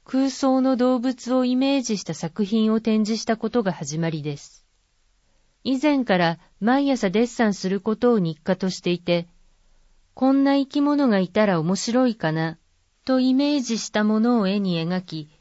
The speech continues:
それをもとに彫刻を制作するようになりました。また川越には、宮崎では見かけたことのない虫も生息しているので、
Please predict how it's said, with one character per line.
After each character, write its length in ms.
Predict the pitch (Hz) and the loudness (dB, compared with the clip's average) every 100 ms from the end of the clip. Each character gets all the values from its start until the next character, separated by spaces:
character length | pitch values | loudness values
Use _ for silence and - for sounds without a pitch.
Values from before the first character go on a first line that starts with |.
| _ | _
そ 240 | - 220 | -8 -2
れ 160 | 220 254 | 2 2
を 80 | 269 | 4
も 160 | 262 | 2
と 120 | 262 285 | 2 2
に 180 | 233 | 0
彫 280 | 185 208 214 | 0 -2 0
刻 340 | 214 220 226 226 | -2 -6 -4 -4
を 60 | |
制 220 | 220 220 | -2 -2
作 280 | 208 220 - | -2 -4 -8
す 140 | - 220 | -8 -4
る 140 | 220 | -2
よ 140 | 226 | 0
う 60 | 220 | 0
に 120 | 190 | 0
な 100 | 156 | -2
り 140 | 151 165 | -4 -4
ま 100 | 160 | -6
し 140 | - | -10
た。 180 | 131 135 _ _ _ _ _ _ _ _ _ _ _ _ _ _ | -14 -14 _ _ _ _ _ _ _ _ _ _ _ _ _ _
ま 200 | 185 190 | -2 -2
た 180 | 190 233 | 2 0
川 340 | - 226 240 254 269 | 0 2 4 4 4
越 60 | 269 | 4
に 160 | 262 247 | 4 4
は、 240 | 180 170 _ _ _ | 2 0 _ _ _
宮 280 | 190 220 277 | 0 2 2
崎 300 | 269 262 214 | 2 0 0
で 120 | 185 | 2
は 140 | 175 160 | 2 2
見 160 | 165 | -2
か 160 | - 240 | -2 -2
け 120 | 262 | -2
た 160 | 247 254 | -2 0
こ 120 | 262 | 0
と 160 | 262 254 | 0 2
の 160 | 254 | 4
な 160 | 254 269 | 4 4
い 80 | 226 | 4
虫 320 | 165 - 202 | 2 0 0
も 140 | 208 | 0
生 240 | 202 214 208 | 0 0 0
息 300 | 226 - 220 | -2 -4 -6
し 120 | - | -4
て 100 | 220 | -2
い 100 | 214 | 0
る 120 | 220 | 2
の 140 | 190 | 0
で、 240 | 160 156 | 0 -2